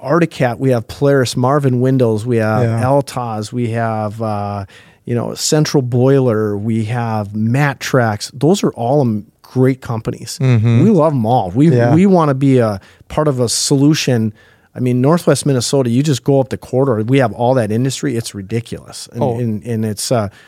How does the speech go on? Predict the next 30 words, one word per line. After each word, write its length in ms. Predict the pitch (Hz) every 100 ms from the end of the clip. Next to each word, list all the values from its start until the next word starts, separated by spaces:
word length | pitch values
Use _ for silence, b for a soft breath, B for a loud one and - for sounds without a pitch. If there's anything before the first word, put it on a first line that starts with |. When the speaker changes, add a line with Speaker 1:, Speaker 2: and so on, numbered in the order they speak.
| B B
Speaker 1:
it's 140 | - 113
a 60 |
pretty 260 | 117 - 165
entrepreneurial 1080 | - 139 147 139 - 135 127 131 127 117 107
region. 540 | 107 120 135 156 185 208 b b b
And, 340 | 123 120 113 110
uh, 140 | 107 101
you 120 | 123
know, 120 | 113
it's 120 | 113
a 40 | 104
hidden 340 | - 151 151
gem, 300 | 101 110 120
I 80 | 98
think, 260 | 120 117 95
across 380 | 107 107 101 -
the 100 | 101
whole 240 | - 117
United 400 | 110 107 92 87
States. 480 | - 117 123 - -
We 100 | 117
don't 200 | 147 135
feel 240 | - 131 120
the 120 | 107
economic 520 | 110 110 101 107 -
ups 200 | 104 -
and 120 | 98
downs 320 | 95 95 135
because 400 | 120 104 110 98
we, 260 | 98 101 92